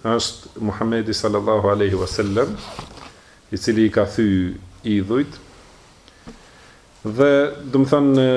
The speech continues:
vazhdon pastaj autori, rahimahullah, thot: "Arsalahu ila qaumin yata'abbaduna wa yuhujjuna wa yas-, wa yatasaddaqun wa yadhkuruna Allaha kathira." Do të thënë, atë Allahu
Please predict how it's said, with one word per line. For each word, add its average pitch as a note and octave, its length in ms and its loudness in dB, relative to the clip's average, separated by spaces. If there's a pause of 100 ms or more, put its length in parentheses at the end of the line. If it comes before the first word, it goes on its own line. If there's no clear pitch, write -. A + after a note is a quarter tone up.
(120)
vazhdon B2+ 400 2
pastaj B2 320 4
autori, A#2 320 2
rahimahullah, A2 720 0
thot: D3 320 0 (240)
"Arsalahu C3+ 920 2 (300)
ila A#2 320 2
qaumin C3 400 2
yata'abbaduna A2+ 800 0
wa A2 160 2
yuhujjuna A2 720 0
wa G#2 80 0
yas-, G2+ 200 -4 (380)
wa A2 140 4
yatasaddaqun A2 920 2 (140)
wa A2+ 140 2
yadhkuruna A#2 560 2
Allaha A2+ 340 2
kathira." F#2 580 0 (720)
Do A2 60 -2
të G2 80 -2
thënë, B2+ 180 0
atë D3+ 640 -4
Allahu C3 420 2